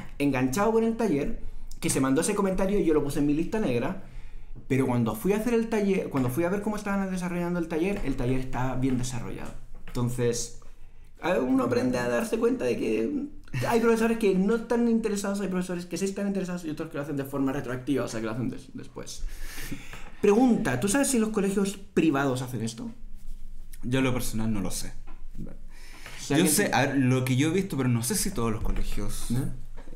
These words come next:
Speaker 2: eh, los particulares, privados, ¿cómo, cómo se llama esto? Los que son mixtos. Eh, se me olvida, subvencionados,
Speaker 1: Subvencionados.
Speaker 2: subvencionados.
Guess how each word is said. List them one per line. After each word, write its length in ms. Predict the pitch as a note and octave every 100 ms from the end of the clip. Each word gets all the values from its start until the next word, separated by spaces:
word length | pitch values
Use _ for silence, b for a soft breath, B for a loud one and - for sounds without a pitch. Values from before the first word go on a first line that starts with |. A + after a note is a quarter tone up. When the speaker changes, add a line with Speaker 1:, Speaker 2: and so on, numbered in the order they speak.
| -
Speaker 2:
eh, 360 | A#2 A2+ G#2+ G#2+
los 220 | G#2 G2
particulares, 760 | - - B2 A#2+ A#2+ B2+ B2 B2
privados, 680 | - A2+ B2 C3 B2 A2+ G2+ E2+ -
¿cómo, 240 | - -
cómo 180 | A#2+ B2
se 80 | B2+
llama 120 | C#3
esto? 100 | C#3
Los 80 | B2
que 80 |
son 140 | B2 B2+
mixtos. 340 | C3+ - G2 F#2 - B B B B B
Eh, 520 | - A2+ A2 A2 G#2+ G#2
se 120 | -
me 60 | G#2+
olvida, 220 | A#2+ G#2
subvencionados, 640 | B2+ B2+ A#2 C3 A2+ G#2+
Speaker 1:
Subvencionados. 220 | G#2+ B2+ -
Speaker 2:
subvencionados. 520 | A#2 A2 G#2 D#2+